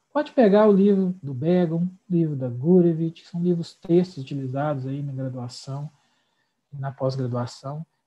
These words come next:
e a gente vai ver essas figuras clássicas, né? Um campo aberto, um grassland,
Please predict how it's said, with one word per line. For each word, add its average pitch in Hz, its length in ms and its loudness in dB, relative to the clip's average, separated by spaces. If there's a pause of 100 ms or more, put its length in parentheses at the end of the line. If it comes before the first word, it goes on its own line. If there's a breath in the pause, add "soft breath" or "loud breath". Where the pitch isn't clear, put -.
e 160 60 -8
a 160 60 -4
gente 175 260 -4
vai 165 160 -4
ver 147 120 -8
essas 165 420 -8
figuras 151 420 -8
clássicas, 135 580 -10
né? 160 220 -6
Um 127 100 -10
campo 143 360 -12
aberto, 170 680 -6
um 151 160 -6
grassland, 175 960 -2